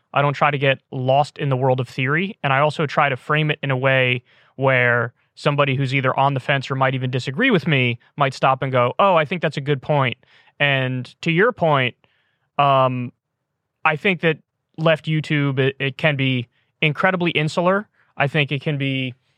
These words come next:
uh, very didactic and black and white, and people are at each other's throats, and you got these internal battles which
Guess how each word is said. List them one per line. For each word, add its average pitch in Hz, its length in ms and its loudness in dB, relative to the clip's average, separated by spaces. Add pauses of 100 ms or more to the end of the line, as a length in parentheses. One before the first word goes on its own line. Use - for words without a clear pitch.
(260)
uh, 123 360 0
very 143 640 -2 (1040)
didactic 135 680 0
and 123 220 0
black 143 240 0
and 139 120 -2
white, 139 200 2
and 135 80 -10
people 135 220 -2
are 131 60 4
at 127 100 2
each 131 140 -6
other's 123 240 0
throats, 139 380 0
and 127 100 -2
you 123 80 -4
got 131 160 2
these 127 360 -2
internal 143 400 0
battles 131 480 0
which 123 360 -4